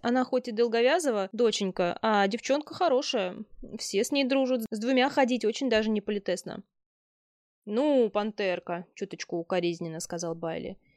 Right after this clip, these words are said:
"Я же не ветрогон какой, политеса не признающий. Если будет свиданка и дружба, предупрежу Альфию по всем правилам, мол, всё между нами кончено, должна понимать". "И сердечко её будет разбито вдребезги",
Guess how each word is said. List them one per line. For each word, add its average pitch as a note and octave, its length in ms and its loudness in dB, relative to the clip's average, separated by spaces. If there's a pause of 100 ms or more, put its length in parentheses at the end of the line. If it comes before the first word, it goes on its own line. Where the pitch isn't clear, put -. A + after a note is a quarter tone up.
(200)
"Я G#3+ 220 0
же C4+ 160 -2
не C#4 120 -2
ветрогон C4+ 520 0
какой, A#3 400 2
политеса A#3 540 -2
не B3+ 100 2
признающий. A3 720 -4
Если D4 600 -2
будет C4+ 360 0
свиданка C4+ 500 -2
и A#3+ 60 4
дружба, A#3+ 420 0
предупрежу C4 720 0
Альфию G#3 320 -4
по F#3+ 80 -2
всем A#3 240 -2
правилам, F#3+ 420 0
мол, F#3 300 0
всё C#4+ 240 -4
между G3+ 260 -2
нами F#3 240 -2
кончено, B3 480 -2
должна F#3 300 -2
понимать". G#3 540 -6 (680)
"И G#3+ 80 -6
сердечко A3+ 540 0
её D#4+ 120 4
будет C#4 300 0
разбито G3+ 580 2
вдребезги", F3+ 800 -2